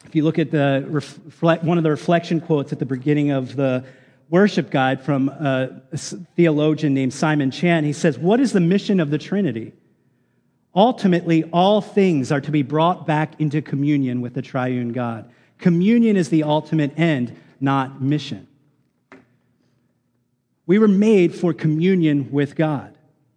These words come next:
That's why when I, um,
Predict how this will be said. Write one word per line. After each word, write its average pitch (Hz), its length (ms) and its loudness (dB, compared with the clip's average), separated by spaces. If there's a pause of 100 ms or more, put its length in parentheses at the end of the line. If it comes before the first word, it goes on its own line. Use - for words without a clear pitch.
(840)
That's 190 260 2
why 180 440 2 (460)
when 170 180 0
I, 156 260 0
um, 147 640 -4